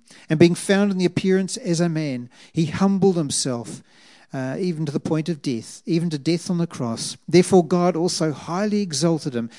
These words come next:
and gave him the name which is above every name, that at that name of Jesus every knee should bow, of those in heaven and those on the earth and those under the earth,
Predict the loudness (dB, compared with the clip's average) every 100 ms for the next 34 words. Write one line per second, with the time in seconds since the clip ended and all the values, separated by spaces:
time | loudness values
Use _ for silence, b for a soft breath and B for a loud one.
0 | B -6 -2 0 0 0 -2 -2 -2 -2
1 | -2 -4 -6 -6 -4 -4 -6 0 0 0
2 | -2 -2 -2 -4 -6 -10 b b -4 0
3 | 0 0 -2 0 0 0 -2 -2 -2 -2
4 | -4 2 2 4 0 2 0 -4 -4 -6
5 | -6 -8 B B B -4 6 8 8 6
6 | 2 2 0 2 4 4 2 -2 -2 -2
7 | -2 -2 -2 0 0 -2 -2 0 0 -2
8 | -4 -6 -8 -12